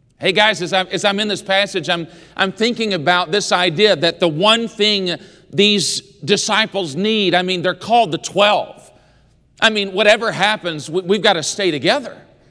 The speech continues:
These guys have been doing life together and,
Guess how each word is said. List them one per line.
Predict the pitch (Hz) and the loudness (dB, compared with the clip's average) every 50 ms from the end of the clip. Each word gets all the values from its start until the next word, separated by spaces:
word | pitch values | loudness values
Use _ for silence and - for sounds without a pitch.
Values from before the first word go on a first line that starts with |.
| _ _ _ _ _ _ _ _ _ - | _ _ _ _ _ _ _ _ _ -2
These | 165 233 269 214 202 | 2 2 2 2 2
guys | 220 208 220 175 | 2 2 2 0
have | 175 165 | -2 -4
been | 190 190 | -4 -2
doing | 190 202 196 190 175 | 0 0 0 0 0
life | 165 180 185 220 254 247 - | -2 0 0 0 0 -2 -2
together | - 196 160 175 185 185 156 175 180 180 | -6 -2 2 2 2 2 2 0 0 0
and, | 170 160 151 147 | 0 -2 -6 -10